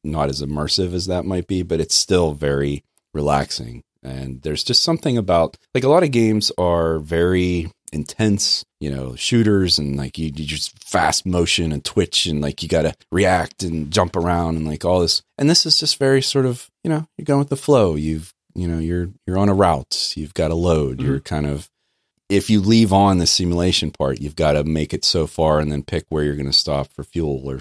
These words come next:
Speaker 1: to, to rest, or, I don't know. It, there's, there's something very sort of calming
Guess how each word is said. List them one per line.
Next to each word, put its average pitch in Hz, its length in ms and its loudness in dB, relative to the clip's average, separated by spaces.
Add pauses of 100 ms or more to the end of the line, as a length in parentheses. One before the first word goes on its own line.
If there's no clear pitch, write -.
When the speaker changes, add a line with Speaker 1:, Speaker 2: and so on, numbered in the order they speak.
Speaker 1:
to, - 220 -14 (100)
to 73 100 -6
rest, 73 580 0
or, 67 380 -8 (160)
I 247 60 0
don't 285 80 4
know. 90 280 0
It, 107 200 0
there's, 127 420 2 (220)
there's 87 120 -2
something 107 400 0
very 87 460 2
sort 78 240 -2
of 71 160 -12
calming 82 640 -4